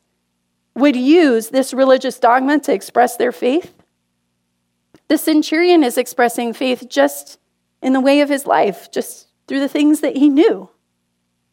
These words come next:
After all, he was a man of authority, he says. He knew that within the territory that he controlled, he could tell anyone to do anything and it would get done.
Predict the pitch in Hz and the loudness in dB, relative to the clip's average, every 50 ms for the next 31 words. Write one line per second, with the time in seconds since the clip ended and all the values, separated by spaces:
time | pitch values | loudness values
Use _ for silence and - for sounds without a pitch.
0 | _ _ _ _ _ _ _ _ _ _ _ _ _ _ _ _ _ _ _ _ | _ _ _ _ _ _ _ _ _ _ _ _ _ _ _ _ _ _ _ _
1 | _ _ _ _ _ - 311 - - 330 370 466 285 247 226 226 269 302 302 359 | _ _ _ _ _ -4 -4 -2 0 2 4 4 4 2 2 0 0 0 0 0
2 | 339 349 294 277 240 247 247 233 233 208 - - 214 214 214 202 226 254 294 294 | 2 2 2 2 2 0 -2 -2 -4 -4 -2 0 0 0 0 -2 -2 -6 -6 -8
3 | - - 214 - - - - - - 285 - - - _ _ _ _ _ _ _ | -8 -12 -12 -8 -4 -2 -2 -2 -2 -6 -12 -18 -20 _ _ _ _ _ _ _
4 | _ _ _ _ _ _ _ _ _ _ - 330 381 523 539 480 339 294 254 220 | _ _ _ _ _ _ _ _ _ _ 2 4 4 4 6 4 4 4 4 4
5 | 220 214 214 214 247 254 - - _ _ _ _ _ - - 277 269 294 277 262 | 2 2 2 0 -2 -4 -8 -16 _ _ _ _ _ -2 -2 0 2 2 0 0
6 | 254 262 - 285 285 269 269 269 - 262 269 269 269 254 262 - - - - 302 | 0 -2 0 0 2 2 0 0 0 0 0 0 2 2 2 2 0 2 2 2
7 | 359 - - - 294 247 220 - - 240 233 233 254 285 - - 330 330 - 330 | 2 2 0 -2 -2 -2 -2 -4 0 2 4 4 4 2 0 -4 -2 -2 -2 -2
8 | - 294 233 233 - - - - 262 277 330 370 277 214 214 226 220 - 247 254 | 2 2 4 6 4 4 2 2 2 4 4 4 4 2 -2 -6 -6 -8 -8 -6
9 | 254 247 - - 277 320 381 349 - - 359 392 220 - - - 240 262 254 254 | -6 -6 -2 0 2 2 2 0 -2 -4 -4 -4 -6 -8 -8 -6 -4 -4 -6 -6
10 | 262 - - - - 330 359 285 202 190 | -6 -6 -6 -6 -2 -4 -4 -4 -4 -10